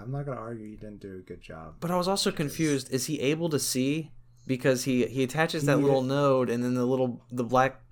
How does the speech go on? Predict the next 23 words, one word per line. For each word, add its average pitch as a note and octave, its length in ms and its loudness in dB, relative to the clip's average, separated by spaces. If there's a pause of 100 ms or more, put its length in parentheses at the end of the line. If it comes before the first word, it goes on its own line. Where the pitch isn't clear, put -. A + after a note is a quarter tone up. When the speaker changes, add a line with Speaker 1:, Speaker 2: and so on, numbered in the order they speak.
Speaker 2:
you B2 160 -2
know, A2 140 -2
the A#2 120 0
tiny C#3+ 380 0
versions A#2+ 540 0
of A2+ 160 0
the G#2 340 0
alien B2 360 -2
pods A2 300 -2
from G#2 200 -6
Arrival A2 440 0
float G#2+ 280 0
around. G#2 460 -4 (300)
Speaker 1:
I C3+ 300 -4
think F#3 540 -4
that D#3+ 220 -2
they're D3+ 240 2
attack-, C#3 640 -6
attached C3+ 680 -6
to C3+ 200 0
his, A#2+ 540 -4 (100)
uh, G#2+ 400 -8 (360)
his, A#2 520 -10